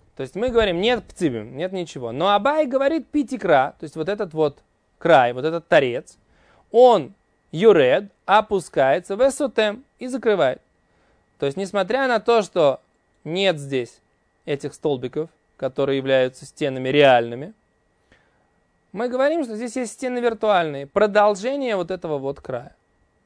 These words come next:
Это позиция Абай. Рова говорит, «Нет, это не работает». Посмотрим, как он это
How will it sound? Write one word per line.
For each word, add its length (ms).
Это 280
позиция 500
Абай. 260
Рова 340
говорит, 300
«Нет, 260
это 180
не 160
работает». 460
Посмотрим, 400
как 180
он 120
это 220